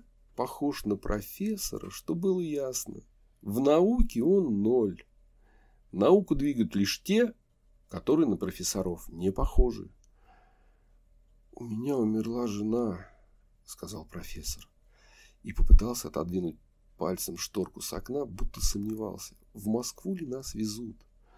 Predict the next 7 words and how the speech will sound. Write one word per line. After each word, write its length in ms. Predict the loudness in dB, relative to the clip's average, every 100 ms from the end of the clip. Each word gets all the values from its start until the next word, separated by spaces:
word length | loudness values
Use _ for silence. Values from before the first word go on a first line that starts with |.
| -20 -2 10
«Гражданин!» 800 | 12 12 12 12 12 12 8 0 -20 -20 _ -4
окликнул 460 | -4 -2 -2 2 2
его 180 | 4 2
лейтенант. 520 | 2 0 0 -2 -6 -20 -20 _
«Выглядывать 840 | 2 4 6 10 10 12 10 8 8
не 160 | 8
положено!» 680 | 12 12 12 12 12 8